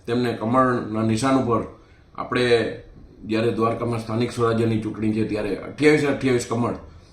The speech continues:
અહીંથી ભગવાન દ્વારકાધીશના આશીર્વાદ લઈ અને આપણે જ્યારે અઠ્યાવીસ કમળ દિલ્હી મોકલીએ ત્યારે આપણી પણ છાતી ગદગદ ફૂલે કે આપણે પણ નરેન્દ્રભાઈ મોદી સાહેબ માટે,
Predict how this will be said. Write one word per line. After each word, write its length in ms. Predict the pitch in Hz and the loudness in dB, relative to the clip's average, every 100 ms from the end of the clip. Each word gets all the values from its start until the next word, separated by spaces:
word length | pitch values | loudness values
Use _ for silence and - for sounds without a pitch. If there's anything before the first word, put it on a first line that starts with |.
| - - | -18 -2
અહીંથી 540 | 127 127 117 90 - - - | 0 2 0 0 -8 -20 -14
ભગવાન 320 | 104 120 131 123 | -6 0 2 4
દ્વારકાધીશના 600 | 120 120 120 120 113 113 | 2 2 0 0 0 -2
આશીર્વાદ 480 | 110 123 120 113 113 | -2 0 2 2 2
લઈ 140 | 113 | 2
અને 140 | 110 | 2
આપણે 340 | 110 107 110 107 | 0 -2 -2 0
જ્યારે 320 | 110 113 92 | 2 0 -2
અઠ્યાવીસ 380 | - 127 131 123 | -4 0 0 0
કમળ 240 | 117 117 | -2 0
દિલ્હી 460 | 104 113 117 113 95 | 2 2 2 0 0
મોકલીએ 580 | 104 113 139 117 - - - - - | -4 4 6 6 0 -10 -20 -20 -6
ત્યારે 300 | 120 120 117 | -2 2 2
આપણી 260 | 110 147 139 | 0 2 2
પણ 240 | 135 113 - | 2 0 -2
છાતી 220 | 120 127 | -2 0
ગદગદ 440 | 113 113 110 120 98 | 0 0 2 0 0
ફૂલે 240 | 120 113 | 0 0
કે 240 | - 107 101 | 0 0 0
આપણે 260 | 101 - | 0 0
પણ 260 | 110 120 107 - - - 113 | 0 0 -2 -8 -20 -18 -6
નરેન્દ્રભાઈ 600 | 117 127 120 117 117 117 | -2 0 2 2 2 2
મોદી 460 | 107 104 110 127 127 | 2 0 0 2 2
સાહેબ 280 | 123 110 | 2 0
માટે, 440 | 110 101 104 95 | 0 -2 -2 -6